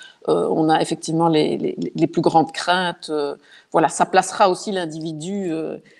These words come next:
seul par rapport à ce revenu. Euh, voilà, qu'est-ce qu'on fait aussi de la concertation sociale, du rapport de force dans, dans, dans ces cas-là. Donc, euh,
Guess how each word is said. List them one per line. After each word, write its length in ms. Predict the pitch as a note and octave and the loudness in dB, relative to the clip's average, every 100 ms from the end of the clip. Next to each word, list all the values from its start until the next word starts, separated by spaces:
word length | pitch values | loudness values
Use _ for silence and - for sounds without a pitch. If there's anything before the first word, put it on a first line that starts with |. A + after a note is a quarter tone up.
| _ | _
seul 480 | - - G#3 G#3 G#3 - | -2 4 4 4 0 -8
par 100 | F3 | -4
rapport 280 | E3 F3 E3+ | -2 -2 -6
à 40 | |
ce 140 | E3+ | -8
revenu. 580 | E3+ D#3+ D#3 F#3+ G#3+ G#3 | -8 -8 -6 -6 -6 -6
Euh, 160 | D#3 C#3 | -6 -6
voilà, 200 | E3+ C#3+ | -6 -6
qu'est-ce 200 | G3 - | -6 -6
qu'on 160 | F3+ | -4
fait 120 | E3+ F3 | -4 -4
aussi 160 | E3+ | -4
de 60 | E3+ | -6
la 60 | |
concertation 540 | E3 D#3+ - - E3 D#3 | -6 -8 -14 -14 -14 -12
sociale, 380 | - D3+ F3+ E3+ | -12 -8 -4 -4
du 80 | |
rapport 320 | E3 D#3 D#3+ D#3 | -4 -8 -6 -4
de 80 | |
force 280 | D3 D#3+ - | -4 -6 -10
dans, 120 | D#3+ D3+ | -12 -16
dans, 160 | E3+ D#3 D#3 - | -8 -8 -8 -8
dans 160 | E3+ | -6
ces 140 | D3+ D#3 | -6 -8
cas-là. 280 | D3+ D#3 | -6 -6
Donc, 320 | E3 D3+ C#3+ - | -8 -10 -16 -14
euh, 220 | C#3+ | -14